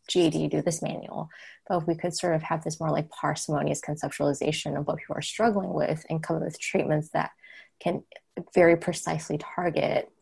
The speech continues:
the function of behaviors, then we were thinking it could make treatment more efficient and more precise, hopefully, in the spirit of kind of reducing, you know, all these therapies that have a lot of overlap and that are all, like, pretty effective,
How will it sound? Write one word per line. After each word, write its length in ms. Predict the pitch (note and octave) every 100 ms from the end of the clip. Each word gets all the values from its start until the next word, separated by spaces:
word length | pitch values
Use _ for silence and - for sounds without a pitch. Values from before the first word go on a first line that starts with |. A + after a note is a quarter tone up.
| -
the 80 | E3
function 420 | - D#3 D#3 D3
of 80 | D#3
behaviors, 920 | D3+ - F3+ D3 - - D#3+ D#3 - - - -
then 480 | F#3+ E3+ D#3 D#3 D#3 - _ _ _ _ _ _ _ -
we 80 | G3+
were 80 | G3
thinking 360 | F#3 F3 F3
it 180 | E3+ E3
could 320 | - F#3+ E3+ - _ -
make 440 | F3+ E3 - - -
treatment 300 | G3+ F3 F3
more 180 | E3
efficient 580 | D#3+ D#3+ D#3+ D#3 - -
and 140 | D3+ D#3
more 340 | - - F3 _ _ _ _ -
precise, 480 | F#3+ - D#3 D#3+
hopefully, 760 | - D#3+ D#3 - - - - -
in 80 | F3
the 80 | E3
spirit 520 | - - D3+ D3 D3 -
of 300 | - - D#3+ - _ _ _ -
kind 140 | E3+
of 240 | D#3+ D#3 F#3
reducing, 580 | F3 - D#3+ D#3+ - D3 -
you 60 |
know, 80 | F#3+
all 120 | E3
these 240 | E3 E3 -
therapies 500 | E3+ E3+ E3+ D3 D3
that 100 | D#3
have 160 | D#3+
a 60 | D#3
lot 180 | D3+ D3+
of 120 | D3+
overlap 580 | - D3+ D3 B1+ - D#3
and 140 | D3+ D3+
that 140 | D3+
are 180 | - D3 -
all, 260 | F3+ F3
like, 260 | D#3+ D#3 -
pretty 280 | - F3 E3
effective, 680 | E3 D#3+ D#3 D#3 - D#3